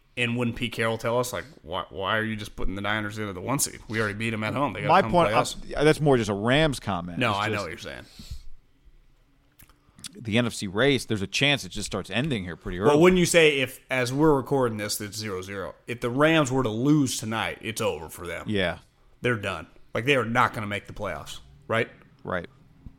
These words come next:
Speaker 1: I had someone text me. I don't know how credible this is.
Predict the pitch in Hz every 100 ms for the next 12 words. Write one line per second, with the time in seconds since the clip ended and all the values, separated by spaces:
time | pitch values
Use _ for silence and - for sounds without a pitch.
0 | _ - - 143 190 190 - 170 170 170
1 | 165 156 131 - 98 85 - 127 147 156
2 | 160 - 165 143 123 113 107 104 98